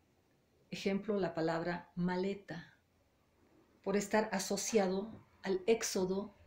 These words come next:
de familias alemanas y no alemanas que querían huir de Rumania. O el uso de la palabra ruso para nombrar a las cucarachas o la pobreza en la que vivían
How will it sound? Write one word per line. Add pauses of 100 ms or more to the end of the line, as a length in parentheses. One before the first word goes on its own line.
(160)
de
familias (300)
alemanas
y
no
alemanas (320)
que
querían (200)
huir
de
Rumania. (2250)
O
el
uso
de
la
palabra
ruso
para
nombrar
a
las
cucarachas
o
la
pobreza
en
la
que
vivían